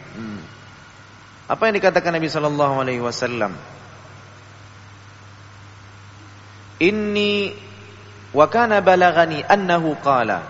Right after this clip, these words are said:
Nah. Adi bin Hatim ini dia pernah mendengar, pernah mendengar bahwa Nabi sallallahu alaihi wasallam itu pernah berdoa dulu sebelum dia Islam. Dia pernah mendengar apa yang didengarkan oleh Adi.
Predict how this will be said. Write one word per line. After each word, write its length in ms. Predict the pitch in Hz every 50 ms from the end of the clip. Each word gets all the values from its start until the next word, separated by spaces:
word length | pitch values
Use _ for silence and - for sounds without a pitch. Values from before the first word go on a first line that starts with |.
| - - -
Nah. 200 | - 87 82 71 - - - - - - - - - - - - - - - - - - - - - - - - -
Adi 160 | 175 202 240
bin 160 | 220 220 214
Hatim 320 | 202 180 196 196 196 - 190 180
ini 160 | 185 214 226 214
dia 80 | 240
pernah 320 | 190 - 202 196 202 208 202
mendengar, 640 | 202 196 190 180 196 190 190 180 156 135 120 110 104 95 95 95 -
pernah 240 | 135 139 160 165 165
mendengar 400 | 160 151 143 147 143 165 175 160
bahwa 400 | 143 147 143 139 151 185 202 160
Nabi 240 | 147 160 160 175 165
sallallahu 400 | 160 190 202 202 190 185 170 170
alaihi 160 | 165 156 156
wasallam 200 | 160 160 165 185
itu 100 | 185 214
pernah 240 | - 185 180 185 180
berdoa 340 | 165 175 165 180 - 175 156 135
dulu 240 | 117 123 110 104 90 78 - - - - - - - - - - - - -
sebelum 400 | - - - 120 127 147 175 170
dia 160 | 156 143 139 139
Islam. 400 | - 127 - 120 110 98 87 82 - - - - - - - - - - - -
Dia 180 | 107 156 180 -
pernah 640 | - 165 156 170 185 208 202 175 - - - -
mendengar 880 | 147 160 160 156 151 151 170 185 185 180 170 156 139 131 127 139 170 180 - - - - - - - - - - - - - - - - - - - - - - - -
apa 200 | - - - 214 240
yang 140 | 233 220 214
didengarkan 540 | 196 190 196 190 185 180 151 165 160 156 147
oleh 80 | 147
Adi. 260 | 117 127 135 123 123